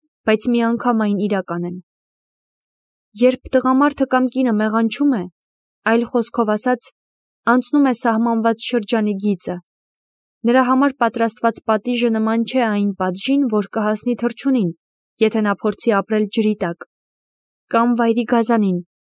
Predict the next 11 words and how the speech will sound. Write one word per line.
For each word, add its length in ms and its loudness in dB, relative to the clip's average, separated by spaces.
եթե 240 2
նա 80 2
սկսի 340 -2
թափառել 480 0
մարդաբնակ 720 -2
վայրերում։ 420 -4
Նրան 340 2
անմիջապես 640 2
կործանում 520 0
չի 200 -2
սպառնում։ 500 -6